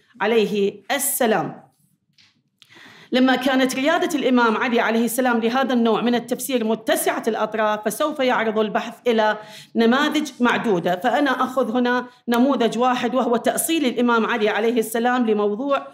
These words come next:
كروية الأرض وخطوط الطول.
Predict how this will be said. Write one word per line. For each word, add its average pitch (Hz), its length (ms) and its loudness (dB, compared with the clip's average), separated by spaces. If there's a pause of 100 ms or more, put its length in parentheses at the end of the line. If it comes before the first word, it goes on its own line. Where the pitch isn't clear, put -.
(220)
كروية 262 540 2
الأرض 240 480 2 (360)
وخطوط 226 1080 2
الطول. 269 580 0